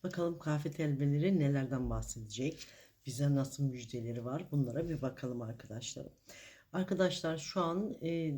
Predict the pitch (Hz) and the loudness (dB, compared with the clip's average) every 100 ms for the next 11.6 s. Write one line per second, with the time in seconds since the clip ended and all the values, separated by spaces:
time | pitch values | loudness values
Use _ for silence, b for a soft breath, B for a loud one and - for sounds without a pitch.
0 | - 151 151 165 143 139 143 143 160 147 | -2 -6 -2 0 -2 -4 -2 2 2 0
1 | - 180 165 - 143 - - 135 - - | 0 0 0 0 -2 -2 -4 -4 -6 -12
2 | - 156 - - 190 139 135 135 123 - | -6 -6 -6 0 4 4 4 2 -2 -6
3 | 117 120 117 117 B B B B B - | -4 -4 -4 -8 B B B B B 0
4 | 147 139 143 131 131 131 139 196 269 B | 2 2 0 -2 0 0 2 2 2 B
5 | B _ - 151 147 147 147 180 - 139 | B _ -6 -4 -2 -4 -6 -8 -4 -4
6 | 135 131 123 117 131 143 - 110 - - | -4 -6 -6 -6 -8 -8 -8 -8 -10 -16
7 | 117 107 110 110 _ - 147 123 113 113 | -12 -10 -10 -12 _ -8 -6 -4 -6 -6
8 | 110 117 113 113 143 151 147 127 117 - | -6 -10 -10 -8 -8 -6 -4 -4 -4 -6
9 | 156 123 120 117 113 - _ _ _ _ | -4 -2 -2 -4 -10 -12 _ _ _ _
10 | B B B B B B B B B _ | B B B B B B B B B _
11 | 135 151 143 131 127 | -4 0 0 0 -4